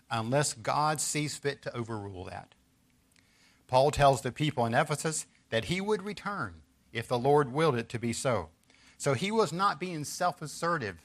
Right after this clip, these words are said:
in this decision. Instead, Paul was living in full submission to the Lord. That is vital to making wise decisions.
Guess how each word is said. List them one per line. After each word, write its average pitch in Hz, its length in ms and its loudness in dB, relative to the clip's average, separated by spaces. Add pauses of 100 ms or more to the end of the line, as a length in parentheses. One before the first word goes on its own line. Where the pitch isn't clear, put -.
in 110 160 -10
this 107 160 -4
decision. 101 560 -6 (720)
Instead, 147 480 2
Paul 180 240 2
was 165 180 0
living 147 300 0
in 127 140 0
full 190 380 0
submission 147 840 -2 (260)
to 151 180 0
the 139 100 4
Lord. 135 380 0 (720)
That 156 240 0
is 123 160 -2
vital 135 680 0 (260)
to - 100 -12
making 117 440 -4
wise 107 280 4
decisions. - 680 -8